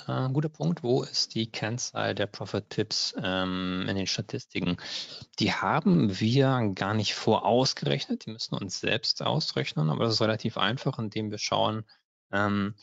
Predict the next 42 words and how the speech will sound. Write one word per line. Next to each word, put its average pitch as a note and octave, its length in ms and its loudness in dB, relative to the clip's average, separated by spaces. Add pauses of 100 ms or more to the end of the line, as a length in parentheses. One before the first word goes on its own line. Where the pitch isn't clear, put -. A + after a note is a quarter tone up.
(260)
was G2 200 -6
ist - 240 -4
der, F2+ 560 0 (600)
was - 180 -4
ist - 160 -4
der F2+ 160 -4
Reingewinn C3 720 4 (280)
durch B2 520 2
Anzahl G2 360 0
der E2 100 -2
Trades? - 460 -4 (440)
Und F#2 100 -8
dann F#2 140 -2
haben F2 160 0
wir F2 60 2
das - 140 -2
Ganze - 280 -2
ausgeführt. E2 1120 -2
Das F2 120 -2
heißt, F#2 160 0
wir F#2 80 2
nehmen F#2 140 2
diese G#2+ 220 2
Zahl, A2 460 4 (100)
rechnen G2+ 340 -2
es - 180 -4
durch G2 220 -2
Trades, - 480 0
zusammenfassen A2 720 -2 (600)
und F#2+ 180 -2
dann G2 120 0
haben G2 180 0
wir F2+ 60 2
das, F#2 220 -2
was G2 140 -4
wir F#2+ 80 0
durchschnittlich - 720 -2
pro, F2+ 640 -2 (240)
pro - 160 -6
Trade - 280 -4
machen. D#2+ 280 -12 (400)
Genau. F#2 180 -4